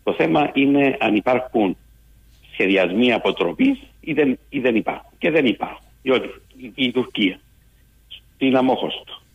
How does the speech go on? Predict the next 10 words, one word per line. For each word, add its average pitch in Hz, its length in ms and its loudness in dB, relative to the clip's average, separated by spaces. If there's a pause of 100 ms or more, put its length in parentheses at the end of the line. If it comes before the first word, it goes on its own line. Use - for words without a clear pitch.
(560)
κομμάτι-κομμάτι 104 1300 0 (640)
με 98 140 -4
την 98 320 0
λογική 95 420 0
του 101 120 -6
σαλαμιού 98 680 0 (300)
επικίζει 98 880 -2
την 107 160 -2
περίκλειστη 90 540 -2
περιοχή 82 580 -2